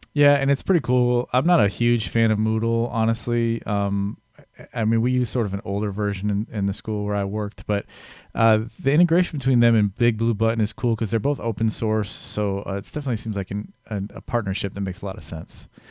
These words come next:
Our next story, Forbes explores four ways to learn online l-, without breaking the bank. They mention moocs, which of course are massive open online courses, uh, online learning platforms like udemy dot com, uh,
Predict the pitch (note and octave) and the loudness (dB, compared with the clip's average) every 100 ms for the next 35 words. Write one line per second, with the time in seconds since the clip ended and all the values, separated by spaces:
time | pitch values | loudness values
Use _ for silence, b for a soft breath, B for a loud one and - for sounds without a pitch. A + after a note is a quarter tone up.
0 | B B B B B B - A#2+ B2+ - | B B B B B B -6 0 0 0
1 | D3+ D3 A2+ - E3 F#3+ E3 C3+ - - | 2 4 2 0 2 4 2 -2 -8 -10
2 | - C3 B2 G2 - C#3 F#3 A2+ G#2+ A#2+ | -2 2 2 2 2 4 4 4 4 2
3 | - A#2+ A2 A#2 A2+ G#2 G2+ B2+ C#3+ C3 | 0 -2 2 2 2 0 0 2 2 2
4 | C3 C#3 C3+ B2+ - A2 A2+ - - A3+ | 2 2 0 -2 -4 0 0 0 0 0
5 | - - - - C3+ B2 A#2 A#2+ A2 G2 | -2 -14 -20 -14 -4 0 2 2 2 2
6 | G2+ F#2 F#2 - A2+ A2+ A#2+ A#2 A#2 G#2 | 0 -2 -4 -2 2 4 4 2 2 4
7 | A2+ C3 B2+ - A2+ - - A#2 G#2+ A2 | 6 6 4 -2 -6 -6 -4 -2 0 0
8 | G#2+ - G#2+ G#2+ G#2 G#2+ G#2+ G#2 A2 G#2 | -2 -2 0 2 2 -2 -2 -2 -2 0
9 | G2+ G2 F#2+ C#3+ B2 C3 A#2+ - B B | 0 0 0 2 2 2 -2 -4 B B
10 | B - A2 - A#2 B2 B2 A#2 A2+ A2 | B -6 -4 0 2 2 4 2 2 2
11 | A2+ A2 G2 B2+ A#2 - A#2 A2+ G#2+ G2+ | 2 0 0 0 0 0 0 0 0 -2
12 | G2 A#2 A#2 A#2+ A2+ G#2 - B2+ B2+ B2+ | 0 0 2 2 2 0 -2 0 2 0
13 | B2 B B B - | -2 B B B -4